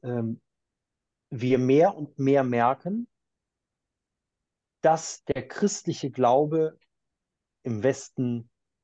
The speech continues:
verschwindet oder marginalisiert wird. Ich glaube, dass viele Menschen schon irgendwie dieses christliche Fundament in ihrem Leben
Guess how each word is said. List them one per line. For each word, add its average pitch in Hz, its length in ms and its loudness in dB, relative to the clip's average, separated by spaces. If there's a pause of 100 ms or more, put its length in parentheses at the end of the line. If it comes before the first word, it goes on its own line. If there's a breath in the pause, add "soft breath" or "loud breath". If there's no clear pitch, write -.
(260)
verschwindet 107 520 -6 (760)
oder 139 320 4
marginalisiert 117 960 -2
wird. 90 240 -20 (800 soft breath)
Ich - 180 -12
glaube, 160 460 4
dass - 420 -2
viele 202 380 0
Menschen 165 500 0
schon 202 560 -2
irgendwie 165 720 -2 (540)
dieses 143 340 -6
christliche - 580 -4
Fundament 139 840 0
in 135 200 -12
ihrem 131 320 0
Leben 127 640 -2